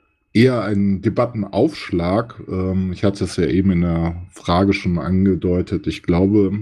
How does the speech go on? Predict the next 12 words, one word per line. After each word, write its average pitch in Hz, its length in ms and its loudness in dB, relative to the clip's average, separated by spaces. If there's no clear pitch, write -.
diese 87 220 -6
Frage, 95 580 0
mm, 87 540 -2
wird 98 240 2
uns 95 420 0
die 90 100 0
nächsten 90 440 0
Wochen, 92 320 0
Monate 90 440 0
noch 85 160 -6
intensiv 87 580 -2
beschäftigen. - 840 -2